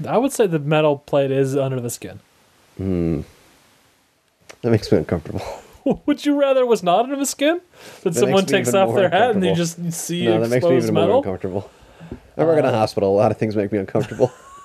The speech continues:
Speaker 1: <laughs> They shouldn't. You should be more comfortable than other people.
Speaker 2: Nope.
Speaker 1: Um, yeah, ask one of your, one, ask one of your doctor pals. <laughs>
Speaker 2: If a magnet would interfere with a metal plate in a skull?
Speaker 1: I don't think it would.
Speaker 2: Okay.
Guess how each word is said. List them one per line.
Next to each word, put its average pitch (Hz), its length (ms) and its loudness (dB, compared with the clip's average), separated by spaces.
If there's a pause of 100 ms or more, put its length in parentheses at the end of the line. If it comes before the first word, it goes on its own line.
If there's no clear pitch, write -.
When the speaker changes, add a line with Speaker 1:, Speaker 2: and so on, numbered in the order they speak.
(120)
Speaker 1:
<laughs> 1077 200 -12
They 220 280 2
shouldn't. 220 340 0
You 170 120 2
should 196 240 0
be 185 120 0
more 175 240 2
comfortable 170 360 0
than 170 100 2
other 202 180 4
people. 110 320 -6
Speaker 2:
Nope. 87 260 -2 (720)
Speaker 1:
Um, 139 520 2 (720)
yeah, 147 240 4
ask 180 200 0
one 214 80 4
of 196 80 4
your, 170 100 4 (100)
one, 165 200 2
ask 170 280 0
one 175 100 0
of - 20 4
your 151 100 4
doctor 135 320 2
pals. 120 480 -2
<laughs> - 40 -18 (1800)
Speaker 2:
If 139 200 -2
a 135 80 4
magnet 131 520 0
would 127 140 2
interfere 123 400 2
with 120 160 0
a 120 80 2
metal 117 540 2
plate 123 340 0
in 117 100 -2
a 117 60 0
skull? 151 400 0
Speaker 1:
I 165 80 2
don't 240 140 2
think 220 160 0
it 131 80 0
would. 98 200 -8 (460)
Speaker 2:
Okay. - 280 -6